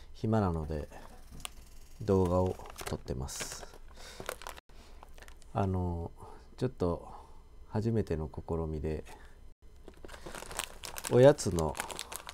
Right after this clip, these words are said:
レビューをしたいと思います。これです。ピリ辛ピーナッツっていうやつで、あの、業務スーパー、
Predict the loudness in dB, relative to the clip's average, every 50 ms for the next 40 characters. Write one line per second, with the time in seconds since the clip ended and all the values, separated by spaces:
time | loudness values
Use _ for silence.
0 | -14 -8 2 6 8 8 8 8 6 4 4 2 0 -2 -4 -2 -2 -2 -2 -2
1 | -6 -8 -8 -8 -8 -8 -8 -8 -10 -10 -12 -14 -14 -16 -16 -16 -18 -18 -18 -18
2 | -18 -18 -18 -20 _ -20 -20 -18 -18 -18 -16 -16 -16 -14 -14 -14 -16 -16 -18 -20
3 | -12 -12 -8 2 4 6 6 6 6 4 0 0 -2 -4 -4 -4 -6 -8 -8 -12
4 | -14 -14 -12 -12 -12 -14 -16 -20 -20 -20 -18 -20 -20 -20 -20 -20 -18 -18 -18 -18
5 | -18 -20 -20 -20 -20 -18 -18 -20 -20 -20 -20 -20 -20 -18 -20 -18 -18 -18 -20 -20
6 | -20 -20 -20 -18 -20 -18 -18 -18 -20 -18 -20 -20 -20 -20 -20 -20 -8 0 4 6
7 | 6 6 6 2 -2 4 4 6 6 4 2 4 6 6 8 8 6 2 0 -2
8 | -4 -6 -14 -14 -14 -14 -16 -14 -2 2 2 4 4 2 0 -4 -2 0 0 0
9 | 0 -2 -4 -10 -10 -4 -2 -2 0 0 0 0 0 -2 -2 -4 -6 -10 -14 -20
10 | -18 -20 -20 -18 -18 -18 -18 -20 -20 -20 -20 -20 -14 2 6 8 8 8 8 6
11 | 4 6 6 6 6 6 4 0 0 0 -2 -6